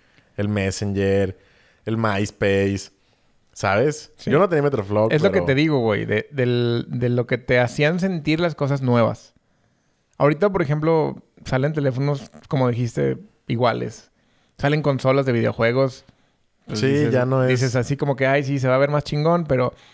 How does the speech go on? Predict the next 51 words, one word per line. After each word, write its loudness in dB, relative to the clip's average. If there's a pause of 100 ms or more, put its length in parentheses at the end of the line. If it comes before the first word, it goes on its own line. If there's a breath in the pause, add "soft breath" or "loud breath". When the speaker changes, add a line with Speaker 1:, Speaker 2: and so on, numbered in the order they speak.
(120)
Speaker 2:
ya 2
no 4
es 0
el 0
Nintendo 2
Speaker 1:
Ya, 0
ya 2
no 2
es, 2
ajá, 4
Speaker 2:
sesenta 4
y -2
cuatro, 4
Speaker 1:
güey. 0
Speaker 2:
güey. -2 (580 soft breath)
O -10
sea, 0
ya 2
no 2
es -2
el -8
que -4
se -4
va 2
a 2
ver 2
en 0
tres 0
D, -2
su -6
Speaker 1:
Sí. -2 (120)
Speaker 2:
puta 2
madre, -2
güey. -4 (920 soft breath)
Entonces, -4
este -2
Speaker 1:
Sí, 4
incluso 2
ya 4
hay 6
realidad 2
virtual 0
y -2
tampoco -4
es -2
así -8
como -2
que, -4
"Guau, -2
güey, -6
realidad -2